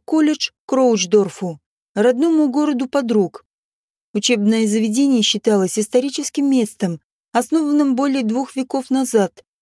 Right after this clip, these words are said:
где можно получить степень бакалавра или кандидата наук. Все молодые люди из близлежащих городов поступали сюда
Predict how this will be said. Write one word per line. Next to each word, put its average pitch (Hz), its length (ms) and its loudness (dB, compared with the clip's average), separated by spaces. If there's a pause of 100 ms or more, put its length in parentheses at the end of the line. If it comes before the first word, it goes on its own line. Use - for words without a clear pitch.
(120)
где 190 220 0
можно 226 300 0
получить 214 420 0
степень 220 420 -2
бакалавра 254 560 0
или 262 300 -4
кандидата 247 580 -2
наук. 247 520 -2 (720)
Все - 240 -2
молодые 208 460 2
люди 220 240 -2
из 180 120 -2
близлежащих 196 720 0
городов 190 520 -2 (360)
поступали 294 500 -2
сюда 214 460 0